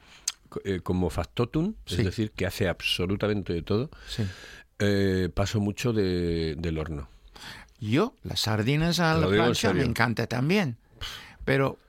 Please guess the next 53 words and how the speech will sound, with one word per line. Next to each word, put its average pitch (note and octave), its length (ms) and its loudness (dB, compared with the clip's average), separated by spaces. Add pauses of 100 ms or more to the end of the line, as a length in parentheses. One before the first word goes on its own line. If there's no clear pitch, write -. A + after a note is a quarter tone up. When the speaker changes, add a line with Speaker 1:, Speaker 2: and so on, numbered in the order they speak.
(240)
Speaker 2:
cuando B2 220 2
tengo G#3 280 2
Speaker 1:
Bueno, A#3+ 40 -6
después B2 300 4
Speaker 2:
visitas F#3 180 2
Speaker 1:
tienes, B2 220 2
tienes G#2 260 0
un, G#2 180 2
eh, F#2+ 40 -4 (300)
eh, E2+ 60 -2
tienes G#2+ 220 -2
un G#2+ 80 -2
problema D#2 320 -4
con D2 340 -6
la D2 80 -4
sardina, C2 440 -8
el B1 120 -8
olor. C#2 280 -6 (640)
Cuando D2+ 240 -2
lo D#2+ 40 0
Speaker 2:
Por C#3+ 140 4
Speaker 1:
haces G#3+ 80 4
a - 40 4
Speaker 2:
eso - 60 4
Speaker 1:
la F#3+ 40 4
Speaker 2:
está G#3 240 4
muy G#3+ 160 2
Speaker 1:
plancha, G#3+ 180 4
Speaker 2:
bien F#3+ 160 0
en E3+ 80 2
el E3+ 100 2
horno, F3 400 2
hacerlo F3+ 380 2
Speaker 1:
claro. F#3+ 180 2
Speaker 2:
en D#3 60 2
el D3 100 4
horno. D3+ 360 2
Speaker 1:
Es - 100 -2
que G2 100 0
parece F2+ 360 0
que F#2+ 40 2
al F2+ 120 2
final F2+ 240 0
estás F2+ 320 -2
en, E2+ 920 0
en E2+ 200 -2
un D#2+ 920 -4 (380)
bar D#2+ 240 -2
de E2 120 -4
estos F2 300 -4
de, E2 300 0
de D#2+ 120 -4
verano, F2 420 -2